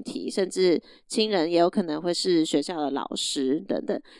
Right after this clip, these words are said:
所以这些其实都是我们平常就可以多去关注的一些议题。那也只有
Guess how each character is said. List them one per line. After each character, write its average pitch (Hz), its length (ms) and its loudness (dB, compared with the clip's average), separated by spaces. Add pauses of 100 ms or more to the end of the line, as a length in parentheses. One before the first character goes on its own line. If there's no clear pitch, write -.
所 214 140 4
以 202 60 8
这 220 80 6
些 214 180 4
其 196 160 -2
实 170 60 0
都 185 100 2
是 208 160 -2
我 185 100 4
们 147 200 0
平 156 160 -4
常 156 180 -8
就 165 160 0
可 156 220 -6
以 143 160 -4
多 143 320 -6
去 143 380 0
关 147 300 -2
注 156 200 -2
的 - 220 -8
一 - 120 -10
些 - 360 -6
议 110 280 -8
题。 - 240 -12 (280)
那 220 160 2
也 180 120 0
只 160 180 -4
有 170 280 4